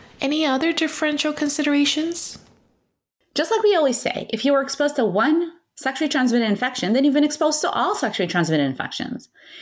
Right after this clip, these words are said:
Speaker 2: If the suspected mode of transmission is sexual contact, you would need to think of other S T I, especially the rashy ones like herpes and syphilis, because they can look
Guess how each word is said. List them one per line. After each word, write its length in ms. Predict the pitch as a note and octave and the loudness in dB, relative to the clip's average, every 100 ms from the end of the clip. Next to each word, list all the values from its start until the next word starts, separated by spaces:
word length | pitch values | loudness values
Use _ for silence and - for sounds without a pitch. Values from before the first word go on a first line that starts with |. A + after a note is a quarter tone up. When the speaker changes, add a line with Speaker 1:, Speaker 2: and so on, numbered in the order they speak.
| - | -10
Speaker 2:
If 160 | - A#3+ | -4 -2
the 60 | C4 | 0
suspected 480 | C4 C4 D4+ E4+ E4+ | 0 -2 -2 2 4
mode 160 | D#4+ | 4
of 80 | D4 | 2
transmission 480 | B3+ A#3 G#3 A3+ G3+ | 2 2 2 0 0
is 100 | E3+ | 0
sexual 320 | G#3+ - A#3 | -4 0 0
contact, 680 | A3+ F#3+ G#3 D4 G#4+ - - _ _ _ _ _ | 0 0 0 0 0 -4 -18 _ _ _ _ _
you 120 | B3 | 2
would 80 | C4 | 4
need 200 | B3 D4 | 4 4
to 100 | E4 | 2
think 380 | - - C#4+ C#4+ | -2 -2 2 4
of 80 | C4+ | 4
other 160 | A#3 A3+ | 2 0
S 180 | G#3+ - | 0 0
T 100 | A#3+ | 0
I, 200 | D4 A#3+ | 2 2
especially 480 | A#3+ C4 C4+ F4 | 0 -2 2 2
the 100 | B3 | 2
rashy 420 | E3 E3+ C4+ - F#3+ | 2 -2 -2 0 0
ones 260 | C#3+ C#3 | 2 2
like 140 | E3+ E3+ | 0 -2
herpes 320 | F3 A3 G#3+ | -2 0 2
and 140 | G#3+ | 2
syphilis, 380 | F4+ G4+ B3+ C4+ | 2 2 2 2
because 260 | C4 B3 A#3 | 0 0 0
they 80 | |
can 220 | A#3+ B3+ G3 | 2 2 2
look 260 | E3 - | 0 -2